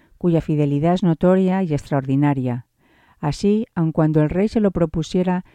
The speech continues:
no lograría impedir que los extranjeros reciban sus encargos, porque los españoles a quienes confían sus intereses antes consistieran en perder los propios que a los su confianza entregados. Es cosa muy singular,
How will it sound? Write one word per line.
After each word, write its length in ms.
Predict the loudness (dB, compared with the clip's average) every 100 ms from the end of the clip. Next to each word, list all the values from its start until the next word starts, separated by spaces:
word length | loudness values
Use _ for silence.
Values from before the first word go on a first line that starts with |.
| -20 -2
no 140 | 2
lograría 480 | 4 4 2 2 2
impedir 400 | 2 0 0 0
que 120 | -2
los 200 | -4 -2
extranjeros 640 | -6 -4 -4 -2 -4 -2 -4
reciban 420 | -4 -2 -2 -2
sus 240 | -4 -4
encargos, 580 | -4 -2 -2 0 -4 -8 _ -20 -8
porque 280 | -6 -4 -2
los 160 | -2 -4
españoles 580 | -4 -2 0 -2 -2
a 80 | -6
quienes 300 | -4 -4 -6
confían 500 | -6 -6 -2 -2 -2
sus 240 | -4 -6 -6
intereses 640 | -4 -2 -4 -2 -4 -6 _ _ _ _ _ -2
antes 360 | 0 0 -2
consistieran 680 | -2 -2 -4 -4 -2 0 0
en 100 | -2
perder 380 | -2 -2 -4 -4
los 160 | -6
propios 580 | -2 -2 0 0 -2 -4 _ _
que 140 | -4 -2
a 40 |
los 160 | 0 -4
su 380 | -8 -10 -10
confianza 680 | -4 -4 -2 -2 -2 -2 -2
entregados. 760 | -4 -2 -2 -2 -2 -4 -10 -18 _ _ _ _ _ _ _ _ _ _ _ _
Es 180 | -6 -4
cosa 340 | -4 -2 0
muy 160 | 0 0
singular, 540 | -2 0 2 0 -2